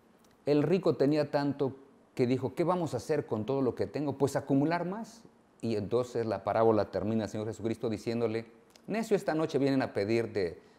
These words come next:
tu alma, y lo que has acumulado, ¿de quién va a ser?". Tratemos a todos por igual, ricos y pobres, recordemos siempre,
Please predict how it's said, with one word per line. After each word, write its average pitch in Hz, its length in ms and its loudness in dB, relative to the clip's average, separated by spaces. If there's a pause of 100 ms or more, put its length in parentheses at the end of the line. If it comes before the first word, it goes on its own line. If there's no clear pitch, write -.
(120)
tu 110 160 4
alma, 117 240 2
y 117 40 2
lo 123 160 2
que 170 140 0
has - 400 -4 (320)
acumulado, 139 680 2 (400)
¿de 131 220 4
quién 143 260 10
va 131 60 10
a - 20 -6
ser?". 98 300 0 (720)
Tratemos 202 480 2
a 156 100 -4
todos 156 220 -2
por 151 160 -2
igual, 104 300 -2 (500)
ricos 151 400 4
y 110 60 4
pobres, 170 520 0 (120)
recordemos 120 540 2
siempre, 131 400 -2